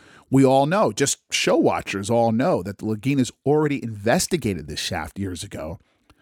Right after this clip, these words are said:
and found it, I mean, honestly, so uninteresting that they closed it up and built a memorial on top of it. Was there something that tipped them off that they're not telling us about?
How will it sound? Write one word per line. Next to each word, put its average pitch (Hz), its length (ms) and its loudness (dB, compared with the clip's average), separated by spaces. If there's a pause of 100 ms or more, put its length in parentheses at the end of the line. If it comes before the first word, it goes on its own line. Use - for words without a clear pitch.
(180)
and 117 120 -4
found 156 280 2
it, 147 120 -2 (560)
I - 20 -16
mean, 95 200 -8 (120)
honestly, 151 380 -2
so 156 340 4
uninteresting 127 960 0 (240)
that 120 100 -4
they 123 100 -2
closed 151 460 4
it 139 80 2
up 180 220 0
and 113 120 -6
built 175 200 2
a 151 40 -2
memorial 139 560 2
on 80 140 -10
top 80 240 -6
of 73 100 -14
it. - 180 -14 (680)
Was 123 140 0
there 127 120 2
something 175 540 -2
that 160 200 -6
tipped - 240 -12
them 135 160 -2
off 113 260 -2
that - 140 -16
they're - 100 -12
not 113 460 -2
telling 143 420 -2
us - 140 -8
about? - 320 -14